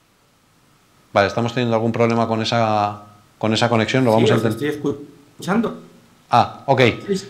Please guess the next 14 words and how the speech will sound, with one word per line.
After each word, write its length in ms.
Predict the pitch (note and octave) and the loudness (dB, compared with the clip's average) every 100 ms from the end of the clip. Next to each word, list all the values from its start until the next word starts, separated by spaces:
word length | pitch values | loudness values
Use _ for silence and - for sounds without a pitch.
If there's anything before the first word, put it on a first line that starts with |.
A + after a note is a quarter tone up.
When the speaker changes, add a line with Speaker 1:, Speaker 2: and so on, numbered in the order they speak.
| - | -10
Speaker 2:
os 120 | C#3+ | -8
estoy, 360 | C#3+ F3+ F3+ F3+ | -6 -6 -6 -6
os 80 | |
estoy 200 | D3+ - F#3 | -4 -2 0
escuchando. 580 | F#3 F3+ F#3+ F3 - - _ _ | 0 -2 -2 -2 -6 -10 _ _
Speaker 1:
Sí. 240 | - C3 - _ _ _ _ | -10 -10 -12 _ _ _ _
Speaker 2:
Os 40 | - | -14
estoy 460 | B2 A#2 A2+ A2+ | -10 -6 -4 -4
Speaker 1:
Eh, 0 | |
Speaker 2:
escuchando. 520 | F3 F3 F#3 F3+ B2 - _ _ _ _ _ _ _ _ | -4 -4 -4 -4 -6 -10 _ _ _ _ _ _ _ _
Speaker 1:
de 120 | B2 | -18
acuerdo. 440 | B2+ D3+ C3+ A#2+ - | -12 -8 -8 -10 -14
Eh, 320 | C3+ C3 C3+ - | -14 -12 -14 -12
hay, 160 | E3 | -12